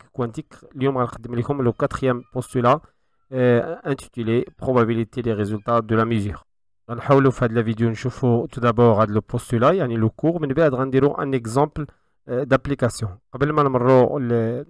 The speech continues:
لو كور، ما تنساوش تابوناو في القناة ديالنا ناجي خالد سونس، وتابعونا على صفحة الفيسبوك بروف ناجي خالد. À la barakatillah.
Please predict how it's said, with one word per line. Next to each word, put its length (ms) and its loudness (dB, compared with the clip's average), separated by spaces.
لو 180 -2
كور، 300 0
ما 60 -2
تنساوش 320 -4
تابوناو 280 -4
في 80 -12
القناة 220 -6
ديالنا 220 -4
ناجي 240 -4
خالد 160 -6
سونس، 340 -8
وتابعونا 320 -4
على 80 0
صفحة 200 -8
الفيسبوك 440 -10
بروف 260 -6
ناجي 280 -4
خالد. 360 -8
À 60 -6
la 100 2
barakatillah. 600 -2